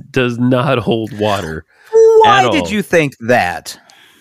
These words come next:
Speaker 1: I think because I, I think because I'd had a couple of beers and I was eating shrimp, and I was like, "I don't feel anything," because
Speaker 2: Uh-huh.
Speaker 1: I <laughs> had a couple of beers. But
Speaker 2: Right, right, right. That,
Speaker 1: but then, yeah.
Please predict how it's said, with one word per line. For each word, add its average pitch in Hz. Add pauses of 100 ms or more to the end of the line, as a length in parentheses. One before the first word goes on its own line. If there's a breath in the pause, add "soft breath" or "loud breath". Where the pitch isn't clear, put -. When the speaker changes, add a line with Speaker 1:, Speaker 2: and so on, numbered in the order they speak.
(380 loud breath)
Speaker 1:
I 156
think 233
because 165
I, 123
I 180
think 190
because 165
I'd 120
had 120
a 120
couple 101
of 87
beers 98
and 98
I -
was 90
eating 98
shrimp, 98
and -
I 135
was 139
like, 156
"I 135
don't 147
feel -
anything," 104 (580 loud breath)
because 123
Speaker 2:
Uh-huh. 107 (240)
Speaker 1:
I -
<laughs> -
had 147
a -
couple -
of 185
beers. -
But - (680)
Speaker 2:
Right, 120
right, 98
right. 101
That, 123
Speaker 1:
but 127
then, 135
yeah. 82